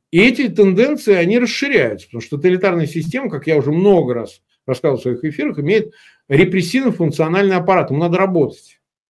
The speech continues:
Понимаете, когда заканчиваются чужие, надо уже отпрыгиваться на своих. Отсюда все эти дела с криками «Товарищу Сталину передайте», это произошла большая ошибка. Каких-то Кибовских, Хреновских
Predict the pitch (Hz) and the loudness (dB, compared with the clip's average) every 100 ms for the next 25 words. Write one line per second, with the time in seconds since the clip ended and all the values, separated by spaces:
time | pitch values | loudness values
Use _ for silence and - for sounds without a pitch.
0 | _ _ _ 127 190 190 170 180 165 190 | _ _ _ 0 0 2 2 2 2 2
1 | 208 170 160 143 - 170 185 269 175 185 | 0 0 -2 -4 -4 -2 0 0 0 2
2 | 190 151 170 160 147 131 - 180 170 151 | 2 2 2 2 0 -6 0 0 2 0
3 | - 135 - 156 143 107 _ _ _ _ | -2 -8 -6 -6 -6 -8 _ _ _ _
4 | _ _ _ _ - 143 - 269 151 - | _ _ _ _ -6 -4 0 2 2 2
5 | 156 147 131 143 190 202 - 170 175 160 | 0 0 0 2 4 2 0 0 0 0
6 | 143 151 160 151 147 - 147 127 123 135 | 0 0 0 0 -4 -4 -2 -2 -6 -4
7 | 156 170 170 _ 120 127 135 131 123 - | -2 -2 -6 _ -8 -8 -8 -8 -8 -6
8 | 131 123 110 _ 95 _ _ _ _ _ | -8 -8 -14 _ _ _ _ _ _ _
9 | 120 139 143 - 143 131 180 254 185 - | -2 0 0 0 0 4 6 6 4 0
10 | 156 - 135 143 214 196 - 139 143 | -4 -2 -2 2 2 0 -2 -8 -8